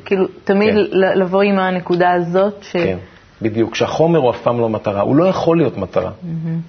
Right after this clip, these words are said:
Speaker 2: גם בחיים שלנו אף פעם חומר אף פעם לא עשה אותנו באמת מאושרים.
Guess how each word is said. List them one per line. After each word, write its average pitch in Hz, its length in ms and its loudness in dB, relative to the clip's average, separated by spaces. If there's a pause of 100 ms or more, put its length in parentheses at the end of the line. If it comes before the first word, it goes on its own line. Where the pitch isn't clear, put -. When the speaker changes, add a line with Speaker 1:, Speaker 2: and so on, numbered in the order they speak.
Speaker 2:
גם 120 140 2
בחיים 147 300 2
שלנו 156 340 2
אף 147 120 0
פעם 147 180 0
חומר 120 400 2
אף - 100 -6
פעם 120 200 0
לא 127 80 6
עשה 127 200 2
אותנו 120 300 2
באמת 107 340 -2
מאושרים. 95 460 -4